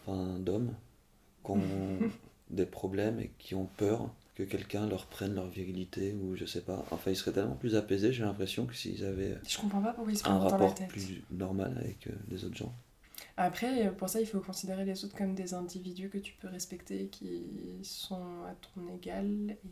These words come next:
Speaker 2: qui ne te menacent pas. Parce qu'ils ont vraiment tous autre chose à faire.
Speaker 1: Ouais, c'est un peu curieux. Enfin, en, en tout cas, j'ai pas trop de... Après, les choses, elles ont vraiment changé ou pas ? Parce que, euh,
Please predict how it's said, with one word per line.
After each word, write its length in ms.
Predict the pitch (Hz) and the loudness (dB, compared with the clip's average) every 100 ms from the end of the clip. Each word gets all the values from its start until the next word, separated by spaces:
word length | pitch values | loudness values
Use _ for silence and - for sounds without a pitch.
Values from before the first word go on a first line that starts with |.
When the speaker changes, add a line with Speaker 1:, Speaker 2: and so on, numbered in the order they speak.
| 185 | -14
Speaker 2:
qui 140 | - 202 | -6 -4
ne 260 | 190 180 | -4 -6
te 140 | 175 190 | -8 -6
menacent 800 | 180 180 185 185 185 180 - - | -4 -2 0 0 0 -4 -8 -8
pas. 140 | 202 196 - - - - - - | -10 -8 -10 -12 -18 -16 -14 -12
Parce 120 | - | -10
qu'ils 180 | 202 180 | -8 -6
ont 40 | |
vraiment 240 | 180 185 | -6 -8
tous 220 | 196 202 - | -8 -8 -10
autre 160 | 190 | -10
chose 140 | - 190 | -6 -6
à 80 | |
faire. 280 | 190 202 - - - - - | -6 -12 -14 -20 -18 -14 -6
Speaker 1:
Ouais, 120 | - | -4
c'est 120 | 95 92 | -2 -4
un 60 | |
peu 120 | 90 | -4
curieux. 320 | 101 98 92 - - | -2 0 0 -2 -4
Enfin, 240 | 92 92 | -2 2
en, 260 | 92 87 80 | 2 2 0
en 40 | |
tout 140 | - | -4
cas, 180 | 90 107 | -2 -2
j'ai 120 | 101 | -2
pas 180 | 90 101 | -4 -6
trop 240 | - - 107 | -6 -4 -2
de... 220 | 98 92 95 - - - - | -2 -2 -6 -10 -18 -14 -6
Après, 180 | - 123 | 2 4
les 80 | 117 | 6
choses, 140 | 127 | 6
elles 160 | 110 95 | 6 6
ont 80 | |
vraiment 360 | 92 92 107 120 | 2 4 4 2
changé 320 | 117 110 107 | 2 0 2
ou 100 | 120 | 2
pas ? 300 | - 95 107 - | 2 -2 -2 -8
Parce 120 | - | 2
que, 80 | - | 6
euh, 340 | 82 - - | 6 4 -4